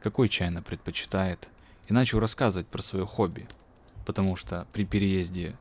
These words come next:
из своего города в Санкт-Петербург я захватил пару килограмм чая, так сказать, перевёз свой маленький бизнес. И рассказывая это, я понял её путь к сердцу.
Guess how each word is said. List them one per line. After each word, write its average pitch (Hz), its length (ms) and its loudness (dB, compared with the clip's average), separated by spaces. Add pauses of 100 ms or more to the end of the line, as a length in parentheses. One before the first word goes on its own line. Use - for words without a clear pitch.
(120)
из 104 120 -4
своего 95 320 2
города 85 400 -4
в - 80 -12
Санкт-Петербург 101 920 -4
я 87 420 -2 (540)
захватил 101 480 0
пару 90 300 2
килограмм 90 440 -2 (180)
чая, - 340 -2 (400)
так 95 140 -2
сказать, 90 340 -2
перевёз 98 400 4
свой - 440 -6
маленький 87 460 0
бизнес. 92 520 -2 (1080)
И 113 240 4
рассказывая 110 680 4
это, 120 260 4
я 95 400 2 (180)
понял 123 500 6 (640)
её 87 460 0 (920)
путь 104 420 2
к - 60 -6
сердцу. - 520 0